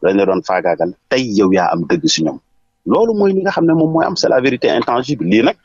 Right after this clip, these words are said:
yaakaar naa ne épisode la boo xam ne bu ci Sénégal jógee dana jàngat boppam bu baax a baax a baax a baax parce que amul solo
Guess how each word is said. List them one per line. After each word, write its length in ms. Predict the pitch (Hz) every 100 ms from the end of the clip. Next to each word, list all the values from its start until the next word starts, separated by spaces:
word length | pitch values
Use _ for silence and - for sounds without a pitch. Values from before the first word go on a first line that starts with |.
| _ - -
yaakaar 300 | 117 127 127
naa 120 | 117
ne 100 | 110
épisode 400 | 113 151 139 123
la 100 | 104
boo 160 | 92 90
xam 160 | - 82
ne 100 | 131 208 _ _ _ _ - -
bu 160 | 175 113
ci 100 | -
Sénégal 440 | 135 120 104 92 87 80
jógee 260 | 101 101 87 - _
dana 160 | 92 95 90
jàngat 360 | 110 104 98 90
boppam 300 | - 90 90 85 76
bu 80 | 90
baax 300 | 90 104 101
a 40 | 90
baax 220 | 85 80
a 40 | 76
baax 200 | 73 71
a 40 | -
baax 180 | - -
parce 160 | 120
que 80 | - 131
amul 240 | 151 160
solo 360 | - 123 90